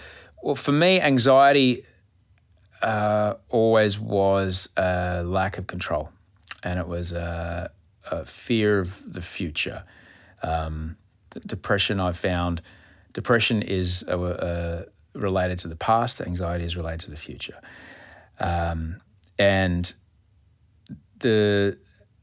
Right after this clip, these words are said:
the fear of, uh, the lack of control was a thing that really kill-, was really, really got me, and I found that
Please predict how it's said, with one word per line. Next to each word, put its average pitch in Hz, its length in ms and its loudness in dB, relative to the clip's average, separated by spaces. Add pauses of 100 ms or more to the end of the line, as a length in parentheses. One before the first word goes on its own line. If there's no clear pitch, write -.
(540)
the 123 80 0
fear 139 420 6
of, 120 140 2
uh, - 240 -4
the 117 220 2
lack 120 200 4
of 117 80 -4
control 101 560 4
was 90 140 0
a 87 60 -4
thing 90 240 -2
that 90 120 -2
really 87 400 -4 (420)
kill-, - 220 -4
was 90 320 -6
really, 90 240 -2
really 85 220 -4
got 85 260 -2
me, - 180 -12 (540)
and 92 580 2 (400)
I 101 80 2
found 123 400 2
that 107 260 2